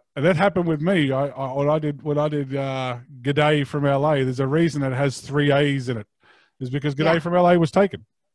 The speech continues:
Speaker 1: So I was
Speaker 2: Yeah,
Speaker 1: like,
Speaker 2: there
Speaker 1: "Okay,
Speaker 2: you
Speaker 1: well,
Speaker 2: go.
Speaker 1: we're gonna make this a big G'day then. That's how it's gonna work out."
Speaker 2: <laughs> I
Speaker 1: So
Speaker 2: love it.
Speaker 1: I took,
Speaker 2: Good.
Speaker 1: I took, I took a Christine lesson and learned. That's how it works,
Speaker 2: Yay.
Speaker 1: folks. Well, Christine, thank you very much for coming on the Verbal Gym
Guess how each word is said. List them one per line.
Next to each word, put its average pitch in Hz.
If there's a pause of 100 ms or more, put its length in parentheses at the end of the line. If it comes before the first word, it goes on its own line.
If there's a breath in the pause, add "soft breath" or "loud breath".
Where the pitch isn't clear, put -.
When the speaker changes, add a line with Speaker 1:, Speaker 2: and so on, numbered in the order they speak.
(180)
Speaker 1:
So 139
I 139
was 139
Speaker 2:
Yeah, 247
Speaker 1:
like, 131
Speaker 2:
there 175
Speaker 1:
"Okay, 185
Speaker 2:
you 139
Speaker 1:
well, 165
Speaker 2:
go. 175
Speaker 1:
we're 156
gonna 151
make 151
this 160
a 151
big 143
G'day 110
then. 98
That's 117
how 135
it's 131
gonna 139
work 135
out." 302
Speaker 2:
<laughs> -
I 233
Speaker 1:
So 151
Speaker 2:
love 139
it. 165
Speaker 1:
I 143
took, 190
Speaker 2:
Good. 147
Speaker 1:
I 147
took, 180
I 147
took -
a 139
Christine 165
lesson 143
and 120
learned. 139
That's 131
how 139
it 131
works, 131
Speaker 2:
Yay. 240
Speaker 1:
folks. 104 (580 soft breath)
Well, 151
Christine, 190 (500)
thank 220
you 156
very 156
much 156
for 147
coming 143
on 131
the 127
Verbal 131
Gym 127